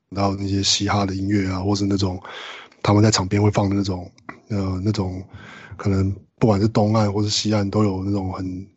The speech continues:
独树，就是东西岸都有那种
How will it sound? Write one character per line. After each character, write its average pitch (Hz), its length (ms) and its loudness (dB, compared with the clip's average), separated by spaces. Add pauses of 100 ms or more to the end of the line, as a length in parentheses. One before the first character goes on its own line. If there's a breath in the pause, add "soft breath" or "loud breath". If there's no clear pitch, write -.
(120)
独 101 140 2
树， 107 220 4
就 120 140 4
是 123 140 6 (260 loud breath)
东 131 160 4
西 139 160 4
岸 123 100 4
都 120 140 2
有 98 260 -2 (300)
那 113 100 -6
种 92 240 -6